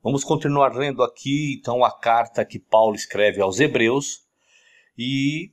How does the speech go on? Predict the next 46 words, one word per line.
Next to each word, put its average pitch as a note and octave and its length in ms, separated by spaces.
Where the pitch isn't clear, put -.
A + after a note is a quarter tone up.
deixando C#3+ 440
bem D3 160
claro B2+ 300
que C3 100
não A2+ 160
é A#2 60
para G#2 240
tirar G#2 340
a G#2 60
sua G#2 260
fé G#2+ 220
da G2 140
maneira G#2 360
que - 140
teu A2 220
líder B2+ 640
religioso A2 640
te - 100
ensinou G#2 440
a, F#2 140
te G#2+ 100
ensinou G2 440
a - 20
ler F#2+ 220
a F2+ 80
Bíblia, F#2+ 400
um D#2 80
pouco - 260
aqui, D3+ 300
um F#2+ 80
pouco - 280
ali, C#3 300
um - 80
pedacinho A2+ 560
lá, C#3 320
remenda B2+ 480
aqui, C#3+ 340
acolá A#2+ 380
e - 20
tudo B2+ 240
mais, - 260
tá? C#3 300
Aqui C#3 240
é F3 80
só D#3+ 300
é D#3 260